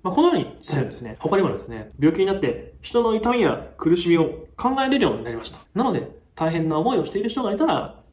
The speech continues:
一緒に寄り添っていきたいと思います。まあ、このように伝えるんですね。まあ、そういうふうに伝えることで、まあ、相手にですね、あ、この人、病気を乗り越えてるんだな、受け入れてるんだな、というふうに思ってもらうことができます。で、そう思ってもらえるとですね、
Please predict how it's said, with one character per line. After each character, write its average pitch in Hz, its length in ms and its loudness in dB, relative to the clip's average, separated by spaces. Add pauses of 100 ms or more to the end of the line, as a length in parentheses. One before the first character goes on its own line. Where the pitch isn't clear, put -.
一 151 100 -2
緒 233 140 0
に 285 240 0
寄 151 80 6
り 147 60 0
添 151 140 -4
っ - 40 -14
て 117 60 -8
い 113 40 -8
き - 60 -12
た 190 60 0
い 208 60 0
と 208 60 0
思 147 120 0
い 135 40 -6
ま - 100 -12
す。 - 180 -20
ま 247 80 0
あ、 - 20 2
こ 285 80 4
の 330 80 6
よ - 60 0
う - 20 0
に 120 140 -4
伝 135 140 -4
え 127 60 -2
る 117 80 -2
ん - 20 -12
で - 60 -14
す - 80 -18
ね。 113 240 -18
ま 190 80 0
あ、 - 20 0
そ 320 100 6
う - 20 6
い - 20 6
う - 20 0
ふ 381 40 6
う 370 40 10
に 180 120 4
伝 151 220 0
え 139 40 4
る 135 60 0
こ 143 100 -4
と 135 120 -2
で、 139 440 0 (200)
ま 151 100 0
あ、 - 60 2
相 190 120 4
手 247 80 2
に 170 60 4
で - 60 0
す - 80 -8
ね、 113 340 -8 (220)
あ、 143 100 -4
こ 208 120 2
の 311 80 8
人、 - 440 0 (180)
病 226 180 6
気 302 80 -2
を - 380 -2 (220)
乗 143 120 2
り 269 60 4
越 349 100 10
え 339 40 10
て - 80 4
る 127 60 0
ん 107 40 -6
だ 104 60 -8
な、 104 140 -10 (520)
受 - 160 0
け 311 80 8
入 339 100 8
れ 339 40 4
て 302 60 2
る 262 80 0
ん 233 40 0
だ 202 60 0
な、 151 220 -4 (360)
と 220 80 0
い - 20 2
う - 20 2
ふ 277 40 6
う 294 60 6
に 165 80 4
思 143 120 4
っ 139 40 -2
て 123 60 -6
も 123 60 -2
ら 131 60 0
う - 20 -8
こ 220 60 0
と 208 60 2
が 123 80 -2
で - 80 -4
き - 80 -8
ま 107 140 -12
す。 - 100 -20 (140)
で、 156 60 -4
そ 349 200 4
う 359 40 6
思 392 120 2
っ - 20 -2
て - 60 -2
も 127 100 0
ら 120 60 2
え 117 40 0
る - 60 -8
と 110 60 -10
で 104 60 -12
す - 60 -16
ね、 110 220 -10